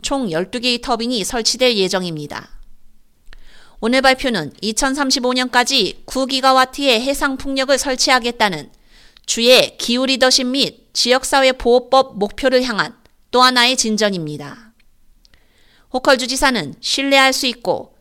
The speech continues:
재생 가능한 청정 에너지를 생산하기 위한 뉴욕의 전국을 선도하는 노력이 중요한 이정표에 도달했다며 사우스포크 윈드는 수천 가구에 전력을 공급하고 고임금 노조 일자리를 창출하며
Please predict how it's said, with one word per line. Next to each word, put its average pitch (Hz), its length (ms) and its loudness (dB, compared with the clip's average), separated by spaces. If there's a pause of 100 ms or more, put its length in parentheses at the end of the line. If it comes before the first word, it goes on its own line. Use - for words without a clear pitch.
(120)
재생 247 380 0
가능한 247 420 2
청정 277 380 -2
에너지를 262 360 0
생산하기 262 560 -4
위한 180 300 -8 (540)
뉴욕의 220 760 0
전국을 262 460 -2
선도하는 269 540 0
노력이 208 500 -2 (320)
중요한 220 480 0
이정표에 220 460 -2
도달했다며 196 840 -2 (480)
사우스포크 277 720 0
윈드는 220 540 -2 (320)
수천 262 460 -2
가구에 254 380 4
전력을 233 480 4
공급하고 220 640 -2 (440)
고임금 240 500 0
노조 226 220 2
일자리를 220 460 2
창출하며 214 800 -2